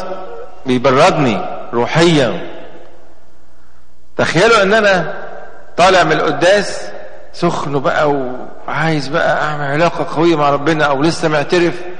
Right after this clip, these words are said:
واتفقت مع اب اعتراف ان انا هتوب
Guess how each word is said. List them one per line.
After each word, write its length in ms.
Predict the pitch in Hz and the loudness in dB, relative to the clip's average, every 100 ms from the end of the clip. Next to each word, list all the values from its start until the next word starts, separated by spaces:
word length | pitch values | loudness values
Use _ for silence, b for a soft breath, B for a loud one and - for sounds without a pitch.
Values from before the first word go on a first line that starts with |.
| B B B B - | B B B B -8
واتفقت 480 | 123 - 147 196 160 | -6 -4 0 0 2
مع 200 | 151 156 | 2 4
اب 120 | 175 | 4
اعتراف 460 | 170 156 175 170 147 | 2 2 2 2 2
ان 120 | 156 | 2
انا 380 | 170 170 165 151 | 4 4 4 2
هتوب 460 | 139 170 185 175 | 2 4 4 4